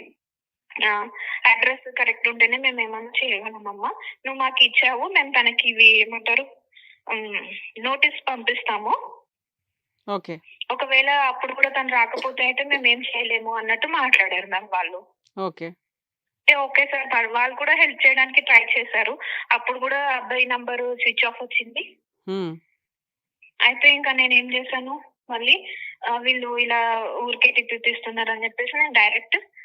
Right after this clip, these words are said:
Speaker 1: ఆ, పోలీస్ కమిషనరేట్ ఆఫీస్‌కి వెళ్ళాను మ్యామ్ నేను.
Speaker 2: ఓకే.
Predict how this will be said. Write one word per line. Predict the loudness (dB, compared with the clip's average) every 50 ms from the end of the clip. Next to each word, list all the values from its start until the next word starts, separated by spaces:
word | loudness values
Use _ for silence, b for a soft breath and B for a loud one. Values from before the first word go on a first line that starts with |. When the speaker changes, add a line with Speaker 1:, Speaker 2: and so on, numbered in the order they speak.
| B B B B B 0
Speaker 1:
ఆ, | 2 2 2
పోలీస్ | 0 -2 -4 -4 -4 -4 -4 -4 -4
కమిషనరేట్ | -4 -4 -2 4 4 4 6 6 6 6 6 6 6
ఆఫీస్‌కి | 2 2 -2 -2 0 2 2 2
వెళ్ళాను | 2 2 0 0 2
మ్యామ్ | 0 -2 -2 -2 -4
నేను. | -4 -4 -6 _ _ _ _ -10 -8
Speaker 2:
ఓకే. | -8 -8 -8 -10 -20